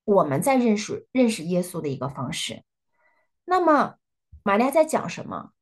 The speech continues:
就是你会知道，我们今天和主耶稣基督的相处是一直在灵和爱中，是在信心里的。我们对主耶稣基督的认识从来不是肉体上的认识，而是在灵里的认识。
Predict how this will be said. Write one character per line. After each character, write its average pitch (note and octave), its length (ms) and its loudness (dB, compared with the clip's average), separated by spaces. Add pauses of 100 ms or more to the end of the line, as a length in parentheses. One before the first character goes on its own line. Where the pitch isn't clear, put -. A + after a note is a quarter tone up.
(340)
就 F4 160 -2
是 C4+ 520 0
你 A3 100 4
会 F4 140 -2
知 G4 220 -2
道， E4 400 2 (140)
我 G3 120 2
们 G#3 120 2
今 E4+ 200 -6
天 E4+ 360 2
和 G#3 220 0
主 G3+ 160 -6
耶 G3+ 120 2
稣 D4 140 -8
基 C#4+ 140 -8
督 D4 100 -4
的 A#3+ 100 0
相 D#4 320 -2
处 - 340 -8
是 C4 200 -6
一 D#4+ 240 -2
直 F#3+ 240 -6
在 G#3+ 360 -2 (300)
灵 F3 360 0
和 F3+ 340 -8
爱 D4 260 2
中， E3+ 260 -4
是 A#3+ 140 -10
在 B3+ 140 2
信 D4 260 0
心 D#4+ 280 -4
里 B3 140 -2
的。 - 220 -14 (520)
我 G#3+ 160 6
们 A#3 140 4
对 F4+ 140 2
主 F3 160 -2
耶 A#3 140 4
稣 C4+ 200 -2
基 C4+ 160 -6
督 C4+ 140 -6
的 A#3+ 120 2
认 D4 280 2
识 - 320 -4
从 G3 240 -2
来 D#4+ 160 6
不 F#3 140 0
是 - 280 0
肉 F4+ 160 2
体 - 140 -6
上 C3+ 140 -6
的 C#3 80 -2
认 C3 220 -4
识， - 280 -8 (360)
而 G#3 100 4
是 A3+ 140 -2
在 D4+ 160 4
灵 F#3+ 320 0
里 F4 160 4
的 D3 100 0
认 D3 220 -2
识。 - 340 -10